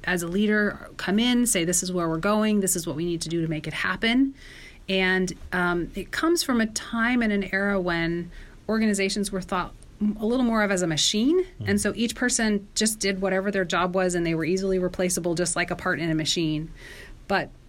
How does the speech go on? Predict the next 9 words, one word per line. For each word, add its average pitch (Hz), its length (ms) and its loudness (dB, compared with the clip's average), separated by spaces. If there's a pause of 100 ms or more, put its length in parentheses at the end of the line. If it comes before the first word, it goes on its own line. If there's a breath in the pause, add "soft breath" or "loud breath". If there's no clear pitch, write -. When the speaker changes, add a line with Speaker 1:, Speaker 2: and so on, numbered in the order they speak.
(180)
Speaker 1:
as 233 400 2 (240)
the 185 280 -2 (100)
concepts 294 560 2
of 170 180 0
change 202 340 0
management 180 380 0
have 170 160 -2
developed, 175 540 -2 (420)
there, 208 220 0